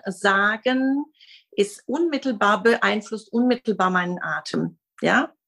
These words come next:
Und, ähm, wenn ich, ich mache immer ein, ein Beispiel,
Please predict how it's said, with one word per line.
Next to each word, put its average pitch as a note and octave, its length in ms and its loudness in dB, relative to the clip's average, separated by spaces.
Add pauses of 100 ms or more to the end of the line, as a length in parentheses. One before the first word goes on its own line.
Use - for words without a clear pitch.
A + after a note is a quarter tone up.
(160)
Und, F#3+ 600 4
ähm, F#3+ 760 4 (560)
wenn F#3+ 640 4
ich, - 320 -4 (260)
ich G#3+ 120 2
mache A#3+ 220 4
immer A#3+ 240 2
ein, A3 280 -4
ein G3+ 240 -4
Beispiel, C#4 1040 -2